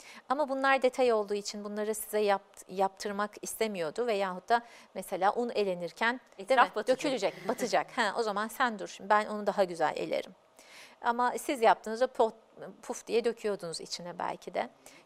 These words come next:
Speaker 1: Yu-, yumurtayı dolaptan çıkarıp kıyır-, kırıyordunuz. Şimdi bunu öğrendi-, öğrendiğinde ve yaptığında ve güzel olduğunda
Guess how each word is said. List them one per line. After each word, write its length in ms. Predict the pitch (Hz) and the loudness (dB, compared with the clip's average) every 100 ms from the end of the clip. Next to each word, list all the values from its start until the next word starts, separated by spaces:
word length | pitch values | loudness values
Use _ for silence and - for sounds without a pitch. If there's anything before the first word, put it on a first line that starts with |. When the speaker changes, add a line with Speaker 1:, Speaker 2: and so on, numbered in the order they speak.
| - | -8
Speaker 1:
Yu-, 220 | 233 226 | -6 -4
yumurtayı 500 | 226 226 226 208 202 | -4 -6 -4 -2 0
dolaptan 420 | 190 185 - 180 | -2 -2 -4 -6
çıkarıp 360 | - - 170 - | -6 -8 -8 -10
kıyır-, 260 | 160 147 | -12 -12
kırıyordunuz. 640 | - 185 - - - 262 - - - - | -12 -10 -8 -10 -12 -14 -16 -18 -20 -20
Şimdi 260 | - 359 294 | -14 -10 -6
bunu 140 | 320 | -4
öğrendi-, 760 | - 302 339 339 349 311 294 - 240 | 6 6 6 2 -2 -6 -8 -4 2
öğrendiğinde 720 | 269 269 269 269 269 277 269 | 4 4 0 -2 -2 0 4
ve 60 | 262 | 6
yaptığında 580 | 240 240 262 247 277 | 6 4 -2 2 4
ve 80 | 254 | 4
güzel 340 | 220 220 240 214 | 2 2 4 4
olduğunda 640 | 180 165 165 156 202 | 0 -2 -8 -4 -4